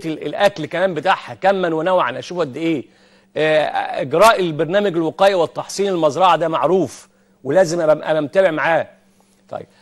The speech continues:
أنا يا دكتور حامد، أنت قلت ملاحظات حلوة قوي وقعدت تحكي معانا.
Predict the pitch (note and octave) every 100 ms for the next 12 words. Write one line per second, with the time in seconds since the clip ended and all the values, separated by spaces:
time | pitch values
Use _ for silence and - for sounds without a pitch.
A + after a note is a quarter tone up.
0 | _ - F#3 A3+ A3+ G#3+ G3 F#3+ A3+ F3
1 | F#3+ G3+ F3+ F3+ D#3+ G#3 - G#3 F3+ G3+
2 | G3+ F3+ F3 - G#3 D3+ E3+ C#3+ C3+